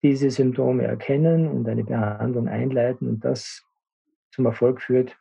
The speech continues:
dann ist alles in Ordnung. Wenn das noch nicht zum Erfolg führt, dann ist es sicher sinnvoll, eine Hautärztin, einen Hautarzt mit an Bord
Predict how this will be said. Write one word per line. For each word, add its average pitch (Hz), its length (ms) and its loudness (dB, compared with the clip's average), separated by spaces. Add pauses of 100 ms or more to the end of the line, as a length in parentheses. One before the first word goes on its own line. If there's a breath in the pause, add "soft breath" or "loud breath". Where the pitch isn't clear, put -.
(320)
dann 120 160 -2
ist 110 280 -8
alles 110 580 -6 (220)
in 123 140 0
Ordnung. 110 520 0 (460 soft breath)
Wenn 135 280 2
das 143 240 2
noch 143 180 0
nicht 190 260 4 (140)
zum 127 160 -4
Erfolg 120 420 0
führt, 135 340 0 (440)
dann 139 340 2
ist 147 160 -4
es 131 140 -4
sicher 135 240 2
sinnvoll, 123 800 0 (320)
eine 117 560 -4
Hautärztin, 117 600 -2
einen 117 160 0
Hautarzt 120 680 -4 (460)
mit 151 260 -2 (500)
an 135 440 2
Bord 123 320 0